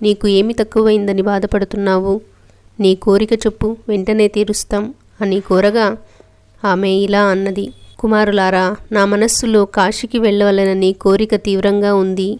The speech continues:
కానీ అది నెరవేరలేదు. మరణానంతరం నా ఎముకలను అశ్రద్ధ చేయకుండా గంగలో నిమజ్జనం చేయండి. ఇది నా అంతిమ కోరిక" అని చెప్పి ప్రాణాలను వదిలేసింది. వారామెకు శ్రాద్ధకర్మలన్నిటినీ యథాశాస్త్రంగా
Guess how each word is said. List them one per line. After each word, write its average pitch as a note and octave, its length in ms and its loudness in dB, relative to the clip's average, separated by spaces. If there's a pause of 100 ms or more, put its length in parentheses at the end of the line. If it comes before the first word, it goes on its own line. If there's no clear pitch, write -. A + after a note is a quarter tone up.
(140)
కానీ G3+ 460 0
అది G#3 160 0
నెరవేరలేదు. G3 880 2 (260)
మరణానంతరం G3+ 800 2
నా G3+ 160 2
ఎముకలను G#3 720 0 (200)
అశ్రద్ధ A3+ 400 0
చేయకుండా G3+ 640 0 (140)
గంగలో G#3 400 2
నిమజ్జనం G3 520 0 (120)
చేయండి. F#3 460 -2 (600)
ఇది F#3+ 220 0
నా G3 160 2
అంతిమ G3 480 -2
కోరిక" G3+ 440 -2
అని G#3 400 -2
చెప్పి G#3+ 340 0
ప్రాణాలను G#3 640 2
వదిలేసింది. G3 680 -2 (560)
వారామెకు G#3 680 2
శ్రాద్ధకర్మలన్నిటినీ G3+ 1400 0
యథాశాస్త్రంగా G3+ 1000 0